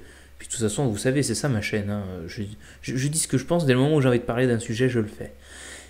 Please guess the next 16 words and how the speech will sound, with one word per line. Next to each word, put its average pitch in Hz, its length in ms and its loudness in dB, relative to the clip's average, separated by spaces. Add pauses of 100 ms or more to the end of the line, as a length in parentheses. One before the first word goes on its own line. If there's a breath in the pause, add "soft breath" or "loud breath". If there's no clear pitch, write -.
(200 loud breath)
Voilà. 117 480 8 (320 loud breath)
Maintenant, 160 400 8
je 143 120 8
sais 180 200 6
que 147 80 8
la - 20 10
plupart 127 240 10
d'entre 120 300 8
vous, 175 160 4
je - 80 -4
pense 156 180 0
que - 80 0
vous, 101 240 2
vous 101 160 0
l'avez 104 240 6
son-, - 240 2